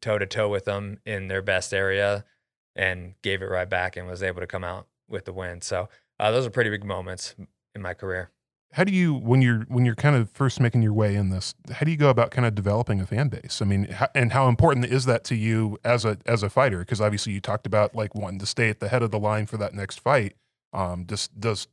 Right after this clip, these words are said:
Speaker 2: popularity and fan base have a lot to do with that?
Speaker 1: Uh, absolutely. Absolutely. And I think, uh, you know, on the U F C side, for sure, you know, they want a guy who's gonna be able to not only sell tickets, but bring new eyes to the, to the fight game. And w-, with,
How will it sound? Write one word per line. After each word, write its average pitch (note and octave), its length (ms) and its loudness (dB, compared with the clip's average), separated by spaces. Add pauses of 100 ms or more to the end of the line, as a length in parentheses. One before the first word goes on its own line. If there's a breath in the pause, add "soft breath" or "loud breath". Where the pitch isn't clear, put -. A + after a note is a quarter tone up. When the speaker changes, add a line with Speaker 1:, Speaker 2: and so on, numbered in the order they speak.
(140)
Speaker 2:
popularity A#2+ 500 0
and F#2+ 100 -4
fan C3 180 0
base G2 160 -6
have F#2 120 -8
a F#2+ 40 -8
lot E2+ 160 -10
to F2 60 -10
do F2 120 -10
with D#2+ 140 -12
that? - 220 -20 (720 loud breath)
Speaker 1:
Uh, A#2+ 260 4
absolutely. G#2+ 600 -2 (180)
Absolutely. G2 480 -2
And G2+ 100 -2
I G#2 100 0
think, G#2 280 -6
uh, F#2+ 360 0
you G2 120 -10
know, G2 100 -6
on F#2+ 140 -8
the F#2+ 80 -10
U G2+ 180 -6
F F#2 80 -6
C G#2 220 -10
side, F#2 540 -6 (220)
for G2+ 140 -4
sure, F#2 540 -2
you G2 100 -8
know, F#2+ 140 -6
they F#2+ 100 -2
want F#2 200 -4
a F2+ 40 -4
guy F2+ 220 0
who's F#2+ 160 -12
gonna F#2 180 -8
be F#2+ 140 -6
able F2+ 140 -4
to F2+ 200 -6 (880)
not G#2 180 2
only F#2+ 220 -2
sell F#2+ 180 -4
tickets, F#2+ 380 -8
but F#2 160 -8
bring G2 200 -2
new F#2+ 160 -8
eyes F#2 380 -4
to F#2+ 140 -10
the, F#2 240 -8 (560)
to G#2+ 40 0
the G#2 60 -2
fight G2 240 0
game. F#2+ 240 -4
And F#2+ 200 -6
w-, - 120 -12
with, G#2+ 160 -4